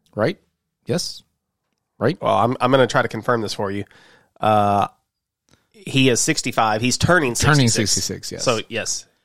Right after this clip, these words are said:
Speaker 1: Uh, born, he's a July kid.
Speaker 2: Yeah.
Speaker 1: Born in July ninth, nineteen fifty-six, in California. Um,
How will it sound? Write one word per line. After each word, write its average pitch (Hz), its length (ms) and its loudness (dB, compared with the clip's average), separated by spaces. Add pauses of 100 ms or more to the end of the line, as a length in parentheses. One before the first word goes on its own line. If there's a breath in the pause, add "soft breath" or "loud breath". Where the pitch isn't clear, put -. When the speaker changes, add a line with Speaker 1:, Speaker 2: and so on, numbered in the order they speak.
(140)
Speaker 1:
Uh, 101 300 -2
born, 143 380 2
he's 156 160 -2
a 143 40 0
July 143 440 2
kid. 92 480 -2
Speaker 2:
Yeah. 123 180 -2 (240)
Speaker 1:
Born 110 220 -2
in 120 80 -4
July 113 380 0
ninth, 101 460 -2
nineteen 101 600 -4
fifty-six, - 960 -4 (540 loud breath)
in 196 220 2
California. 139 840 2 (320)
Um, 104 600 -2